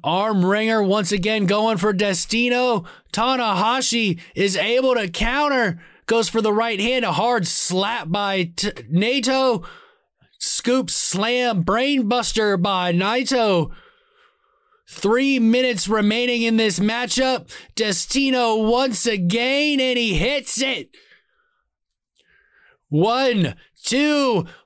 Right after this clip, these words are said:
three. Twenty-seven and some odd seconds of this matchup, Tetsuya Naito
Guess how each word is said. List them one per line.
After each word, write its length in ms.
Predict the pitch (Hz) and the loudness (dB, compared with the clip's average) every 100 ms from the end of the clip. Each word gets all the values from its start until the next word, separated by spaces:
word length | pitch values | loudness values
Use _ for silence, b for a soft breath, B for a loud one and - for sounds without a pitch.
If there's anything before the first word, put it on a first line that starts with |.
| B - | B -2
three. 840 | 214 269 302 311 302 277 196 170 - _ _ _ _ _ _ _ _ _ | 2 2 2 2 2 2 0 -2 -10 _ _ _ _ _ _ _ _ _
Twenty-seven 1800 | - - - 254 277 277 240 170 - - - 247 285 269 247 220 208 185 | -8 -6 -2 0 2 2 2 0 -2 -2 -2 -2 -2 0 0 0 0 0
and 300 | 214 214 175 | 0 0 0
some 520 | 160 - 247 262 269 | 0 0 0 2 2
odd 520 | 247 220 247 254 233 | 0 0 0 0 -2
seconds 840 | 170 - - 240 254 233 196 - - | -4 -2 -2 -2 -2 -2 0 0 -4
of 360 | - 240 254 180 | -4 -2 -2 0
this 260 | 220 233 151 | 0 0 0
matchup, 640 | 185 214 180 220 214 180 B B | 0 -2 -4 -2 -2 -4 B B
Tetsuya 680 | B 180 - 208 226 233 220 | B -4 -2 0 0 0 2
Naito 680 | 208 233 233 240 233 214 | 2 0 0 0 2 0